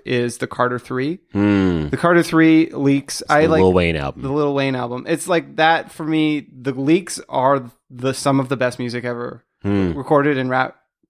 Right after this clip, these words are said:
Speaker 1: for me. I mean, that's, like, with no hyperbole. Like, my favorite Lil Wayne songs, most of them are leaks from the Carter Three.
Speaker 2: Wow.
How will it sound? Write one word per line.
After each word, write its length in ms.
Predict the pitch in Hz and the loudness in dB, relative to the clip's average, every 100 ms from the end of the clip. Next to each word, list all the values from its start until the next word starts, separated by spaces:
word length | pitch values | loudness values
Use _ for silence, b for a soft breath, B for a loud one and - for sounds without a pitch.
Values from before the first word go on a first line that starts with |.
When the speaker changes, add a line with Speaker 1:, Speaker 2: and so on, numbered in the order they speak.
| _ | _
Speaker 1:
for 100 | - | 0
me. 200 | 139 127 | 2 2
I 80 | 131 | 0
mean, 100 | 143 | 0
that's, 220 | 147 139 | 0 0
like, 240 | 147 147 131 | -2 -2 0
with 100 | 139 | 2
no 140 | 147 | 2
hyperbole. 640 | 143 135 131 127 143 151 | 2 0 -2 -2 -2 -2
Like, 340 | 135 127 - _ b b _ | -2 -4 -6 _ b b _
my 280 | 139 139 135 | 0 0 2
favorite 300 | 143 139 139 | 0 0 0
Lil 240 | 135 127 | 0 0
Wayne 220 | 131 131 | 0 -2
songs, 360 | 127 147 147 139 | -2 0 0 0
most 280 | 131 135 139 | 0 0 -2
of 80 | |
them 200 | 135 131 | -4 -4
are 340 | 117 127 127 123 - | -4 -2 -4 -6 -12
leaks 440 | 139 135 - - | -4 -4 -4 -14
from 540 | - 123 120 120 113 _ _ - | -8 -6 -6 -8 -12 _ _ -12
the 80 | 127 | -4
Carter 240 | 131 123 | 0 0
Three. 380 | 117 135 143 190 | -2 -4 -2 -4
Speaker 2:
Wow. 300 | 156 160 76 | -4 -4 -4